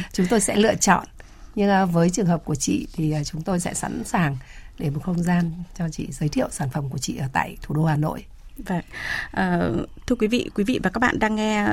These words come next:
Speaker 1: Dòng chảy sự kiện với nội dung điểm tựa nào cho phụ nữ tự tin khởi nghiệp. Ờ, quý vị, ờ, cũng có thể tham gia, ờ, chương trình cùng với chúng tôi bằng cách gọi đến số điện thoại không hai bốn ba chín ba bốn một không bốn không.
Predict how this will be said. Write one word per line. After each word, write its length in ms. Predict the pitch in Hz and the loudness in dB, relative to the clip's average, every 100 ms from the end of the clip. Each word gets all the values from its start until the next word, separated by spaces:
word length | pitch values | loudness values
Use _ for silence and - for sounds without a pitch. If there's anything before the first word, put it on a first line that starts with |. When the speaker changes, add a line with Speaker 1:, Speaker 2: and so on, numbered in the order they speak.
| - | 2
Speaker 1:
Dòng 180 | 196 185 | 2 2
chảy 140 | 180 | 2
sự 140 | - - | 0 4
kiện 360 | 214 - - 180 | 4 4 2 2
với 240 | 175 170 | 4 6
nội 240 | 220 - | 6 4
dung 240 | 196 226 202 - - - | 6 6 4 -2 -14 4
điểm 200 | 214 175 | 6 8
tựa 160 | 208 214 | 8 6
nào 240 | 196 185 | 6 4
cho 120 | 226 | 0
phụ 160 | - - | 2 4
nữ 300 | 185 208 285 | 4 4 2
tự 100 | - - | 2 4
tin 160 | 220 | 4
khởi 180 | 208 160 | 6 6
nghiệp. 220 | 175 190 - - - - | 8 8 4 -14 -10 -6
Ờ, 280 | - 196 180 180 | 0 2 2 0
quý 80 | 220 | 0
vị, 260 | 269 - | 2 4
ờ, 180 | 185 175 - - - - | 4 4 -4 -18 -14 -2
cũng 140 | 226 | 2
có 80 | 277 | 4
thể 140 | 269 | 4
tham 200 | 220 226 | 4 2
gia, 380 | 226 220 208 208 - | 4 4 4 2 -2
ờ, 260 | - 196 196 | -4 0 2
chương 180 | 233 233 | 4 4
trình 160 | 196 | 4
cùng 140 | 180 175 | 4 4
với 100 | 165 | 4
chúng 160 | 180 | 4
tôi 340 | 180 220 208 220 | 4 6 6 6
bằng 120 | 180 | 4
cách 180 | - - | 2 2
gọi 160 | 240 185 | 2 4
đến 160 | 180 | 0
số 140 | 180 185 | 2 -2
điện 140 | 247 | 0
thoại 180 | 240 - | 0 0
không 160 | 226 | -2
hai 120 | 214 202 | 0 4
bốn 200 | 175 180 | 4 4
ba 240 | 208 202 | 4 2
chín 200 | 196 180 | 2 2
ba 120 | 202 | 2
bốn 220 | 190 165 | 4 4
một 100 | 220 | 2
không 200 | - 202 | 0 0
bốn 200 | 170 170 | 0 -2
không. 240 | 170 233 | 2 4